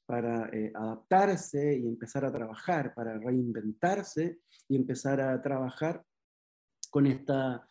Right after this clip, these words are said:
nueva mentalidad, ¿ya? Y solamente un veinte por ciento tiene que ver con que,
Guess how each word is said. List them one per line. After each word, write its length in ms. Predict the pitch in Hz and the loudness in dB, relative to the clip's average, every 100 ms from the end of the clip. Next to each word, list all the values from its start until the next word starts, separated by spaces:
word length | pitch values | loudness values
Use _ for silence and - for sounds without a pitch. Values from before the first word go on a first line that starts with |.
| _ - | _ 4
nueva 320 | 147 151 147 | 6 8 8
mentalidad, 520 | 143 143 131 131 - - | 6 6 2 2 0 0
¿ya? 220 | 160 196 | 2 2
Y 60 | 185 | 2
solamente 420 | 220 214 220 208 | 4 6 6 4
un 200 | 185 185 | 2 4
veinte 220 | 220 220 | 4 4
por 100 | 208 | 0
ciento 320 | - 226 160 | -2 -2 -2
tiene 200 | 156 156 | 2 2
que 120 | 139 | 4
ver 180 | 139 156 | 4 2
con 220 | 156 143 | 2 0
que, 260 | - 139 - | 0 -4 -4